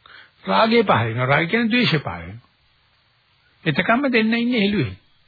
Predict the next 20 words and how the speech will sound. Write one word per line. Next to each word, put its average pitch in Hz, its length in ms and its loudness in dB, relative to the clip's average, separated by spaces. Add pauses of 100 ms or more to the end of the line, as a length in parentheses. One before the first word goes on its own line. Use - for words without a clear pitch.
(1000)
ඉතුරු, 185 260 -2
එතකොට 214 360 0
ඉඳුරන් 196 360 0
ප්‍රාණවත් 131 400 -2
වෙන්න 110 140 -8
පටන් 107 240 -12
ගන්නවා. 113 240 -14 (960)
කොහොම 202 680 2
හරි 220 180 4
සෙල්ලමක් 160 440 2
දාලා 131 340 2 (1040)
පුරුෂයාව 156 440 -2
නතු 147 200 -4
කරගන්න. - 360 -14 (1500)
ඒක 131 600 -8
කියනවා 151 500 0
මේ 117 280 -2 (1080)
අත්පසුරින් 156 880 0 (1600)
තුරු 160 240 2
පෙම්බරයන් 160 840 2